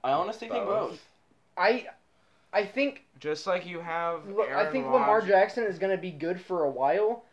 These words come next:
Speaker 3: but eventually he's gonna pull an R G three. He's gonna get hurt, and he's not gonna be the same.
Speaker 2: I think Mahomes is gonna. I, I,
Speaker 3: 'Cause
Speaker 2: I mean,
Speaker 3: most rushing,
Speaker 2: everyone's,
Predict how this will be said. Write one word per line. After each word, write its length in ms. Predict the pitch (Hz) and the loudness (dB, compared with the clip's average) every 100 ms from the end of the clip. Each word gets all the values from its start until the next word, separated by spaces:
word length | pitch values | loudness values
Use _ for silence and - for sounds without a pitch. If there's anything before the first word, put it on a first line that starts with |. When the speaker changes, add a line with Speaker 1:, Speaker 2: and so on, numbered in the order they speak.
| _ - | _ -6
Speaker 3:
but 200 | 160 196 | 2 2
eventually 560 | 190 156 175 185 202 196 | 2 -2 -2 -2 0 0
he's 200 | 180 170 | -2 -4
gonna 160 | 170 175 | -2 -2
pull 180 | - 196 | -2 -2
an 60 | 180 | -2
R 160 | 165 | -2
G 140 | 170 185 | -4 -6
three. 360 | 175 151 160 - _ _ _ _ | -6 -8 -8 -12 _ _ _ _
He's 200 | - 151 | -16 -8
gonna 180 | 160 165 | -4 -2
get 180 | 202 185 | 0 0
hurt, 320 | 175 175 - _ | -2 -4 -8 _
and 120 | 160 | -14
he's 200 | 160 147 | -12 -12
not 220 | 139 147 147 | -6 -6 -6
gonna 120 | 156 | -8
be 120 | 147 | -10
the 60 | 143 | -10
same. 200 | 135 120 _ | -12 -14 _
Speaker 2:
I 60 | 120 | -16
think 160 | 135 127 | -14 -14
Mahomes 500 | 113 107 107 104 107 101 | -14 -16 -16 -18 -20 -20
is 100 | 110 | -20
gonna. 220 | 107 92 92 _ | -20 -20 -20 _
I, 40 | 101 95 - | -18 -12 -10
I, 60 | 104 - _ _ _ _ | -10 -14 _ _ _ _
Speaker 3:
'Cause 140 | - 196 | -4 0
Speaker 2:
I 20 | |
mean, 80 | 208 | 2
Speaker 3:
most 220 | 240 - | 0 2
rushing, 240 | 220 196 | 0 2
Speaker 2:
everyone's, 500 | 214 214 214 214 - | 0 -2 -8 -14 -18